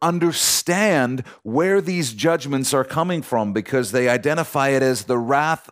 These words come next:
of the Lamb. And in the scripture, the Lamb is a reference to who? Jesus. Chapter one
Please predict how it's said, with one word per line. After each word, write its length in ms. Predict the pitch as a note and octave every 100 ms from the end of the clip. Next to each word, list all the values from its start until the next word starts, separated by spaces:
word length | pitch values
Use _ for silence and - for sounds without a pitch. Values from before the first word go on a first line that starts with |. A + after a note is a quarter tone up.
| -
of 300 | C#3+ C3 G#2
the 300 | C3+ B2+ - - - _
Lamb. 720 | - G#2 G#2+ G2 E2+ - A2 _ _ - _ _ -
And 100 | G2+
in 80 | G#2+
the 80 |
scripture, 480 | A2 - D3+ - D#3
the 100 | C3+
Lamb 320 | B2+ C3 C3+
is 120 | C3+ B2+
a 80 |
reference 480 | B2+ B2+ - B2+ -
to 140 | - G#2+
who? 420 | C#3+ D#3+ F3 F3 _ _ _ _ _ _
Jesus. 840 | - C3+ D3 G#2 F2 - - - _ - - _
Chapter 560 | - - F3 F#3+ - G3
one 420 | F#3 E3 G2